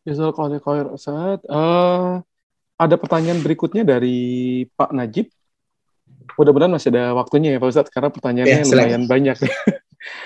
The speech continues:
Speaker 1: Eh, "Assalamualaikum, Ustadz. Semoga Allah merahmati Ustadz, panitia, dan peserta kajian, serta kaum muslimin. Izin bertanya, pertanyaan yang pertama,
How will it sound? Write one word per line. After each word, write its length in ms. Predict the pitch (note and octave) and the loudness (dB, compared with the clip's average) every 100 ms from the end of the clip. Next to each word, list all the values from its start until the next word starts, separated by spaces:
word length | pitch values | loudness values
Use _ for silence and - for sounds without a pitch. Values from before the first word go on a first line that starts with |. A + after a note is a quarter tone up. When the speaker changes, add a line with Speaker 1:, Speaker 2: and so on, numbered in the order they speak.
| - | -8
Speaker 1:
Eh, 440 | - D#3 D3+ D3+ D3 | 2 4 6 6 4
"Assalamualaikum, 960 | C#3+ D#3+ D#3+ D#3 D#3 D#3 D#3 - F#3 G#3+ | 2 2 2 2 2 2 -2 -4 -4 -4
Ustadz. 400 | C3+ - F3+ - | -6 -2 -2 -2
Semoga 240 | D3+ C#3+ C3+ | -2 2 2
Allah 240 | C3+ C#3 | 2 2
merahmati 560 | C#3+ C3 B2+ C3 - B2+ | 0 -4 -4 -6 -4 -4
Ustadz, 320 | B2 - D#3 D3+ | -4 -2 -2 -2
panitia, 400 | C3+ C3+ - C#3+ | -2 -2 0 0
dan 240 | C3 B2 | 2 -2
peserta 320 | B2+ B2+ C3 | -4 -4 -4
kajian, 560 | A#2+ C3 A#2+ C3+ E3 F3+ | 0 -2 2 2 2 -2
serta 320 | - A#2 C3 | -6 -6 -6
kaum 320 | - C3 C3 | -2 -2 -2
muslimin. 400 | A#2+ C3+ C#3+ B2 G2 _ - _ | -2 0 2 2 0 _ -20 _
Izin 320 | - D#3 D#3 D3+ | -2 0 0 2
bertanya, 800 | C#3+ D3 C3+ C#3 E3 G3+ A#3 A#3 | 0 2 2 2 2 0 -2 -4
pertanyaan 480 | - C#3+ C3+ C3+ | -4 -2 0 -2
yang 20 | B2+ | -4
pertama, 540 | - C3 C3+ F3+ A#3 | -2 0 0 -2 -4